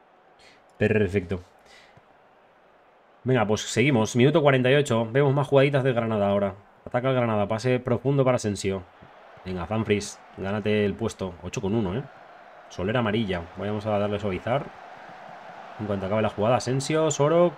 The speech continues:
tiene espacio, se apoya en Martínez, dispara. Viene Iñaki Peña, que va volando como siempre. Y nos salva cada partido de mínimo dos.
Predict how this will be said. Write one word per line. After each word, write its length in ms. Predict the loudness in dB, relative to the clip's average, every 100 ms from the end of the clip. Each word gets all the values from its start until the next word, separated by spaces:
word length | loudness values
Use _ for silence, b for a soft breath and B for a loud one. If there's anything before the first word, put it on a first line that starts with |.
| -2
tiene 140 | -2
espacio, 680 | -2 -2 -4 -2 -2 0 0
se 120 | 2
apoya 160 | 2
en 60 | 2
Martínez, 340 | 2 2 2
dispara. 380 | 2 6 8 8
Viene 200 | 6 4
Iñaki 380 | 6 6 4 4
Peña, 280 | 4 4 4
que 80 | 4
va 120 | 4
volando 360 | 4 4 2
como 240 | 2 0 -2
siempre. 680 | -2 -2 -2 0 0 -2 -6 -14 -20 -20 -20 -20 -20 -20 -20 -20 -20 -20 -20 -20 -20 -12
Y 60 | -10
nos 160 | -8
salva 340 | -4 0 0 2
cada 180 | 0
partido 380 | 0 -2 2 2
de 480 | 2 0 -2 -4 -6
mínimo 760 | -2 0 2 4 4 2 0 -4
dos. 380 | -4 -4 -6 -16